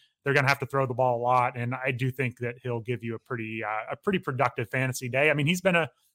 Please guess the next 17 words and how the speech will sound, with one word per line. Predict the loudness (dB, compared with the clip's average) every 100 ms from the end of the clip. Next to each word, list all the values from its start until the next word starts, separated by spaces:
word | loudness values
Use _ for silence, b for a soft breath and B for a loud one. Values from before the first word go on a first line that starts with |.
| 2
top | 2 4
twelve | 2 4
quarterback | 2 4 4 2
in | 0
three | -4 -2
of |
the | 2
last | 2 0 -4
four | -6 -6
weeks, | -8 -8 -10
so | -6 -6 _ b b -8
he's, | -6 0
uh, | 4 4 2 -4
starting | 0 2 4
to | 2
settle | 4 4 6
in, | 4 2